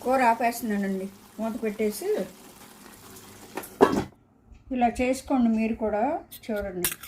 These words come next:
ఇలా ఇది ములక్కాయ కూడా బాగా మెత్తగా అయిపోయింది. చూడండి, చాలా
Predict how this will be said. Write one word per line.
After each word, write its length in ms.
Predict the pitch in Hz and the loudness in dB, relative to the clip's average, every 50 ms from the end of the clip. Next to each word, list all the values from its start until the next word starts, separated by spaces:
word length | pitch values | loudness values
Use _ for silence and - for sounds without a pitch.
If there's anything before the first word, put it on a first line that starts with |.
| - - - - - - 208 | -18 -16 -16 -16 -14 -10 -8
ఇలా 160 | 196 180 - - - - - - - - - - _ _ _ _ _ - - - - | -6 -6 -8 -8 -12 -18 -20 -20 -20 -20 -20 -20 _ _ _ _ _ -20 -20 -16 -16
ఇది 140 | 226 - 233 - - - - - _ - _ _ _ _ - 226 | -14 -14 -14 -16 -18 -20 -20 -20 _ -20 _ _ _ _ -8 -6
ములక్కాయ 420 | 214 208 214 208 - - 226 226 220 220 226 | -4 -4 -4 -4 0 2 2 2 2 0 -2
కూడా 180 | 214 240 294 349 339 - - - - - - - - - - 214 | -2 0 0 -2 -2 -6 -16 -20 -20 -18 -18 -18 -14 -8 -4 0
బాగా 340 | 202 190 196 208 220 220 190 - - - - - - - - - _ - - - - - _ - 208 | 2 2 4 2 2 0 -2 -2 -4 -8 -16 -16 -18 -20 -20 -8 _ -4 -4 -4 -6 -16 _ -8 -8
మెత్తగా 360 | 202 202 - - 233 214 220 196 | -8 -6 -6 -4 -2 -2 0 -2
అయిపోయింది. 340 | 190 185 - 190 180 190 180 214 | -2 -4 -8 -10 -10 -10 -8 -8
చూడండి, 320 | 220 214 226 233 240 294 - - - - - - - - - - - - - - - - - - - - - - - - - - - - - - - - - 1077 - _ - - - - _ _ _ _ - _ - - - - - - _ _ _ _ - - - _ _ _ _ _ _ - - _ _ _ - - _ _ _ _ - - - - - | -6 -4 -4 -4 -4 -4 -8 -12 -20 -20 -20 -20 -20 -20 -18 -18 -18 -18 -20 -20 -20 -20 -20 -20 -20 -20 -20 -20 -20 -20 -20 -20 -20 -20 -20 -20 -20 -20 -20 -20 -20 _ -20 -20 -20 -20 _ _ _ _ -20 _ -20 -20 -20 -20 -20 -20 _ _ _ _ -20 -20 -20 _ _ _ _ _ _ -20 -20 _ _ _ -20 -20 _ _ _ _ -20 -20 -16 -6 -2
చాలా 260 | 220 208 208 214 214 | 0 2 2 2 0